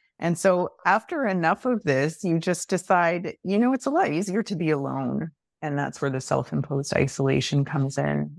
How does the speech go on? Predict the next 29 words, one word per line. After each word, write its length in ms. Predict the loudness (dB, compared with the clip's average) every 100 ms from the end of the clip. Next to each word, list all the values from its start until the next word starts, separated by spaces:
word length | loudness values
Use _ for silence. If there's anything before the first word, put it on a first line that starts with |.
| 0
And 140 | 2
this 140 | 2 0
can 160 | -2
happen 340 | 0 0 2 2
also 380 | 2 0 0
in 100 | -2
romantic 500 | 0 -2 -2 -4 -2
relationships, 760 | 0 0 0 -2 -4 -2 -2 -2
since 180 | -4 0
we've 140 | 0 0
been 140 | -2
talking 380 | 0 -2 0 0
about 300 | 0 -2 0
that, 360 | 0 0 -4 -10 _ _ _ -10
because, 360 | 0 0 2
uh, 100 | -2 -2 0
thinking 320 | 2 2 2
about 300 | 2 2 0
women 500 | -2 -2 -2 0 -2
who 640 | -4 -2 2 2 2 0 2
are 400 | 4 4 -2 -6 -14 -14 0
looking 460 | 2 2 2 -2
for 240 | 0 0 2
a 40 |
man 360 | 0 -2 -2 -4
to 120 | -8
fill 300 | 0 4 4
them 200 | 2 2
up, 420 | 4 4 2 -4